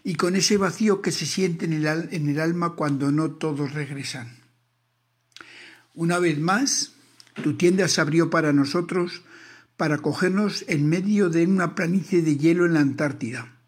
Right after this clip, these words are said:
a dos mil kilómetros del primer sitio civilizado. Un sitio inhóspito,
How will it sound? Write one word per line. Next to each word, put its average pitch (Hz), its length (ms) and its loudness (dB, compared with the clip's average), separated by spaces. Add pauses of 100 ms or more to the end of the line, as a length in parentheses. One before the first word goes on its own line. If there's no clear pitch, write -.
(400)
a 143 80 -6
dos 143 220 -2
mil 180 160 0
kilómetros 180 520 0
del 165 200 0
primer 160 300 0
sitio 202 320 -2
civilizado. 143 760 -2 (1300)
Un 165 180 -4
sitio 160 460 0
inhóspito, 143 1000 0